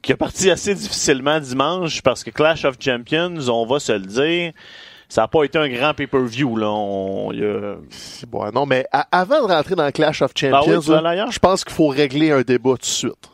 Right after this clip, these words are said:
Speaker 2: Parce
Speaker 1: Ok.
Speaker 2: que là, là, Mathieu, il a fini l'émission la semaine passée avec une bombe.
Speaker 1: Ouais, non, ça, c'était inacceptable,
Speaker 2: Elle est
Speaker 1: ça.
Speaker 2: pas résolue, cette bombe-là. Puis là, là, ça prend un, un, un, une réglementation. Il est pas là, il va avoir tort.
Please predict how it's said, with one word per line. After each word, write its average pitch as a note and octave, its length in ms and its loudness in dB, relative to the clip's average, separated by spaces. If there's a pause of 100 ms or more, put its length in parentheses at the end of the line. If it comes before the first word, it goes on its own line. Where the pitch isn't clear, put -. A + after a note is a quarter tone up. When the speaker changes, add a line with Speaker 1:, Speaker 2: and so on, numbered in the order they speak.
(240)
Speaker 2:
Parce A2+ 160 -2
Speaker 1:
Ok. - 60 -8
Speaker 2:
que C3+ 60 6
là, A#3 180 6
là, A3 120 2
Mathieu, F#3 520 0
il C#3+ 100 0
a B2 40 4
fini F#3+ 320 -10
l'émission F3+ 380 -2
la D#3 40 2
semaine C3 200 -6
passée A#2+ 260 2
avec F#3+ 200 0
une D#3+ 140 -2
bombe. C3 380 -2 (100)
Speaker 1:
Ouais, E3+ 220 6
non, D#3+ 180 0
ça, C3 140 -8
c'était B2+ 160 0
inacceptable, B2 420 2
Speaker 2:
Elle F3+ 80 6
est - 60 -4
Speaker 1:
ça. D4 80 0
Speaker 2:
pas D#4+ 60 6
résolue, D3+ 520 2
cette C#3+ 240 2
bombe-là. B2+ 460 2
Puis - 180 -10
là, F#3+ 180 4
là, F3+ 120 2
ça C#3+ 140 2
prend D3 160 -6
un, B2+ 440 0
un, A2 520 -2 (340)
un, A#2+ 300 0
une C#3+ 140 -2
réglementation. D3+ 920 2
Il C3 160 0
est D#3 60 8
pas C3+ 180 2
là, C3 160 2
il C3+ 80 -2
va A#2 120 4
avoir G#2 360 0
tort. D#3 340 2